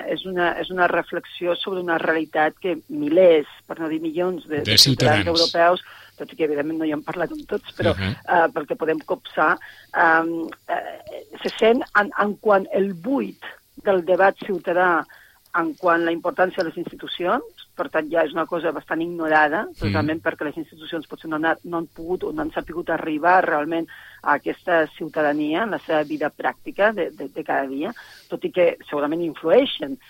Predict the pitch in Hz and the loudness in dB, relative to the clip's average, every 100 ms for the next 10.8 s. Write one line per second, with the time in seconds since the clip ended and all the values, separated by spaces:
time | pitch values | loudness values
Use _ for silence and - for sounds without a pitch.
0 | - _ 160 156 165 185 190 175 180 170 | -20 _ -4 -4 -2 -2 2 2 4 2
1 | 156 160 214 214 165 147 143 - 165 156 | 0 0 2 2 0 -2 -4 -6 -4 -2
2 | 143 151 156 180 208 156 147 - 147 147 | -4 -4 -2 -2 -2 -4 -8 -8 -6 -4
3 | 143 156 180 233 - - - - 185 - | -2 -2 -4 -6 -12 -20 -14 -6 -4 -4
4 | 185 - 214 214 202 - 175 175 185 190 | -6 -2 0 2 0 -2 -4 0 2 2
5 | - - - - 180 190 202 180 180 175 | 0 -14 -16 -2 0 4 4 4 4 2
6 | 208 - - - 185 180 196 185 175 160 | -2 -6 -12 -4 2 2 0 -4 0 2
7 | 156 156 190 - - 185 - 156 160 - | 2 2 0 -2 -12 -10 -6 -6 -6 -2
8 | 175 165 165 175 214 - - - - 160 | 0 0 0 0 -2 -6 -20 -6 2 2
9 | 170 180 196 - - 180 180 190 - 165 | 2 4 2 0 -8 0 2 2 -2 -2
10 | 175 180 175 165 208 220 151 | -2 -2 -2 0 2 2 0